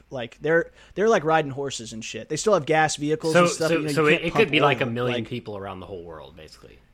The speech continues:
Speaker 1: It could definitely be. So it all takes place around the Chi-, uh, they, they s-, live, uh,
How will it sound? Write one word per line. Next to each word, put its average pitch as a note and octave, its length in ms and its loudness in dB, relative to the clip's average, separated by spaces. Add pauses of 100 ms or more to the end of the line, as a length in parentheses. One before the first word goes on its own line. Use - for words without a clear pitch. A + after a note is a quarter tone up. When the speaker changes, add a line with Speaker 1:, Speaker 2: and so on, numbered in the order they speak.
(360)
Speaker 1:
It E3+ 120 4
could G3 180 8
definitely D#3+ 340 0
be. A#2 240 -8
So D#3 420 4
it D#3 180 0
all E3 220 8
takes - 240 0
place E3 300 0
around C#3 400 -2
the C#3 100 -2
Chi-, - 300 -6
uh, B2 340 -4
they, C#3 200 -2
they D#3 420 0
s-, - 240 -8
live, C#3+ 420 -2
uh, C#3 80 -8